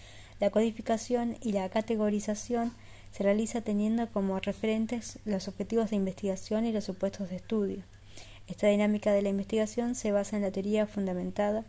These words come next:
Se trata de una teoría derivada de los datos recopilados de manera sistemática y su análisis. Inicia la descripción, sigue con la ordenación conceptual de los datos de acuerdo a las propiedades y termina con la teorización como acto creativo.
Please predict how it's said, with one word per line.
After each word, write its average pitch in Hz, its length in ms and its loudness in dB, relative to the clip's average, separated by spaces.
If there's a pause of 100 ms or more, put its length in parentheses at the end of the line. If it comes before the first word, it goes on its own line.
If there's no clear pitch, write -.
(340)
Se 196 140 -2
trata 220 280 4
de 226 60 2
una 202 140 2
teoría 208 340 0
derivada 202 580 2
de 190 200 0
los 185 140 -2
datos 196 280 0
recopilados 190 560 0
de 202 80 2
manera 190 300 0
sistemática 208 880 -2
y 208 80 -2
su 190 120 -4
análisis. 185 600 -6 (760)
Inicia 208 300 2
la 220 120 6
descripción, 226 720 0 (500)
sigue 220 360 2
con 208 180 4
la 190 80 4
ordenación 196 560 0
conceptual 208 640 2
de 208 80 2
los 190 120 0
datos 208 420 2
de 202 80 4
acuerdo 202 320 4
a - 20 2
las 196 100 -6
propiedades 202 640 2
y - 20 -6
termina 202 360 0
con 208 140 0
la 196 120 2
teorización 208 720 0
como 202 200 0
acto 190 220 -4
creativo. 180 560 -4